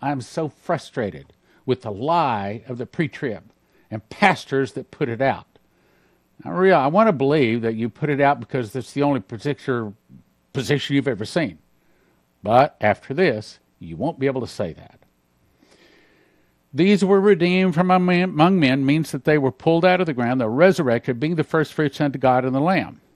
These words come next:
Now, let's jump to where that's talking about. See this word, first fruits, right here, okay? That is the secret door.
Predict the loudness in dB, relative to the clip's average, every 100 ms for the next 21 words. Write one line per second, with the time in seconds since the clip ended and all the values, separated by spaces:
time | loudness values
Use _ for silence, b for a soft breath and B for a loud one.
0 | _ -4 0 0 -2 -12 _ b b b
1 | b 0 0 -4 -2 -2 -2 -4 0 0
2 | -2 -8 _ _ 0 4 4 2 -2 -4
3 | -2 -2 -2 -6 -10 -18 _ -6 -2 2
4 | 2 2 2 4 2 -2 _ _ 0 0
5 | 0 0 0 -2 -18 _ _ -4 -2 0
6 | -4 -6 _ -6 -4 -4 -10 _ b b
7 | b b b b 6 8 6 4 -4 -4
8 | -4 -4 -6 -2 -4